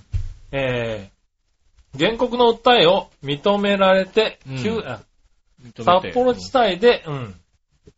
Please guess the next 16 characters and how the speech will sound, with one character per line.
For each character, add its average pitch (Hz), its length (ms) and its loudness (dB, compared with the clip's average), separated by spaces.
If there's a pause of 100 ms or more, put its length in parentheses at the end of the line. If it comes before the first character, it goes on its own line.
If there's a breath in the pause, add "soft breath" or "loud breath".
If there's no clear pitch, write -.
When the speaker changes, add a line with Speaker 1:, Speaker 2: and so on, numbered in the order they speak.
(260)
Speaker 1:
あ 123 140 -4
の、 123 100 -6
原 185 200 0
告 202 200 -6
の 202 180 0
訴 202 280 2
え 185 80 6
を 185 80 2
認 165 220 -2
め 175 120 0
ら 170 120 2
れ、 180 160 2
球 196 220 -4
団 202 180 0
な 202 140 4
ど、 180 320 4